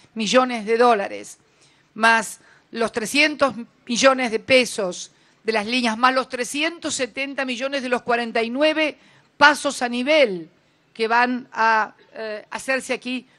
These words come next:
para seguridad, todo es recurso de los argentinos. Por eso le pedimos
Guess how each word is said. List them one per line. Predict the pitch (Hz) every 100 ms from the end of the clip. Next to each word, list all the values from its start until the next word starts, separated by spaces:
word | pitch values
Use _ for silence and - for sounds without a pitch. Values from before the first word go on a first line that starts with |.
| _
para | - 220
seguridad, | 208 214 214 220 240 254 - _ _ _
todo | 339 330 320 330 294 - _
es | 240 254 - - _ _ _
recurso | 220 214 226 247 247 - 247 247 - _ _
de | 196 240
los | 220 220
argentinos. | 190 208 190 196 196 202
Por | 240
eso | 269 240
le | 240
pedimos | 214 214 226 226 233 220